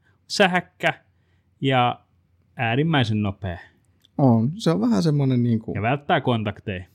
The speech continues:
Speaker 2: No joo, se, se vähän välttää. Filmaakin jonkin verran varmaan.
Speaker 1: Mut sitten, piikit.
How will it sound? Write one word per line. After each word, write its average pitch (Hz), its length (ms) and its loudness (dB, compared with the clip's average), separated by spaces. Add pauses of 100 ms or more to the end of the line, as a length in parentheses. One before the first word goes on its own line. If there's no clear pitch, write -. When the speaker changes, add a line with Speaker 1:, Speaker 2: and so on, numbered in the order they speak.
(100)
Speaker 2:
No 120 140 4
joo, 113 260 6
se, 117 160 0 (220)
se 104 260 2
vähän 120 220 2
välttää. 104 440 -2 (180)
Filmaakin 107 520 6
jonkin 98 200 0
verran 90 220 0
varmaan. 95 340 -2 (580)
Speaker 1:
Mut 151 240 4
sitten, - 400 4 (280)
piikit. - 680 2